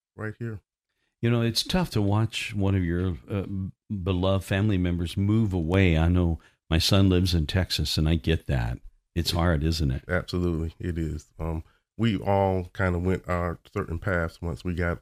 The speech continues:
Speaker 1: an adult and we went to college or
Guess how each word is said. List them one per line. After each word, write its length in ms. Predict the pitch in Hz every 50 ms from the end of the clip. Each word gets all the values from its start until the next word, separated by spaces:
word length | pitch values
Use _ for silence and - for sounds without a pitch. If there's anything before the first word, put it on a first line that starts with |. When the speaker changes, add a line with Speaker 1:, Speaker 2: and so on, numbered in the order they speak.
| _ _ -
Speaker 1:
an 180 | 73 85 82
adult 360 | 80 78 80 85 80 82 - _ - _ _
and 220 | 82 80 80 80
we 80 | 82 85
went 220 | 78 80 76 -
to 80 | - -
college 560 | - - - 78 78 76 76 78 78 73 -
or 180 | 73 76 78